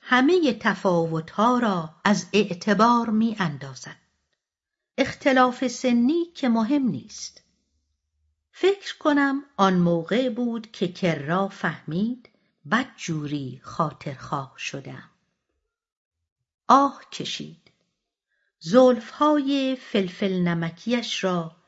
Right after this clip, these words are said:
که پیش از موعد سفید شده بود، زیر روسریش قایم کرد و گفت: "دخترم، شمس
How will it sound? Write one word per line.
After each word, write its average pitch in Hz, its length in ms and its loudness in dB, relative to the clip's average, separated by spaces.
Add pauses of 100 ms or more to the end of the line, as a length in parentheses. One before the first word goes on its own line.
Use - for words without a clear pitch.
(100)
که 247 160 -2
پیش 359 360 0
از 185 260 -2
موعد 175 440 0
سفید 160 540 -8
شده 131 380 -8
بود، 247 480 -6 (180)
زیر 240 680 0
روسریش 185 800 -4
قایم 170 520 -2
کرد 185 320 -8
و 160 80 -4
گفت: 175 600 -6 (680)
"دخترم، 165 600 -4 (760)
شمس 285 720 -2